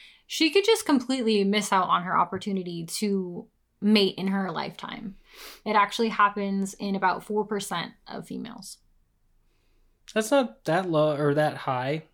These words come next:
Speaker 2: Four percent ain't bad.
Speaker 1: That's true. I mean, if you think about, like, the number of Black Widows that exist on the planet, it's pretty bad. But, like,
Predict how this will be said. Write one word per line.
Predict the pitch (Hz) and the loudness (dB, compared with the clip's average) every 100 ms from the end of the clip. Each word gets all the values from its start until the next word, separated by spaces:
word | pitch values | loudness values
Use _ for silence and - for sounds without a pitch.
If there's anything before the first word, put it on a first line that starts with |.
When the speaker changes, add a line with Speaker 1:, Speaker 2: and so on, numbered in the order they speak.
| _ _ - | _ _ -4
Speaker 2:
Four | 165 | -4
percent | 160 165 151 147 | -2 -4 -2 0
ain't | 151 135 | -2 -4
bad. | 123 127 139 - | -4 -2 -4 -2
Speaker 1:
That's | - - | -4 2
true. | 247 247 | 4 6
I | 254 | 4
mean, | 277 254 233 233 | 4 4 2 0
if | 226 | 0
you | 294 285 | 2 2
think | 349 311 | 2 2
about, | 233 214 - | 4 4 2
like, | 180 170 165 | -2 -4 -2
the | 196 | -2
number | 185 180 180 190 180 | -2 -4 -4 -4 -4
of | 165 | 0
Black | 180 165 | 0 0
Widows | 190 180 196 190 | -4 -4 -4 -4
that | 185 | -6
exist | 180 170 185 202 | -6 -8 -8 -6
on | 185 | -8
the | |
planet, | 175 185 190 254 | -8 -6 -6 -6
it's | 254 | -8
pretty | 294 277 | -8 -4
bad. | 285 302 208 | -2 -2 0
But, | |
like, | 196 190 190 | 2 0 -2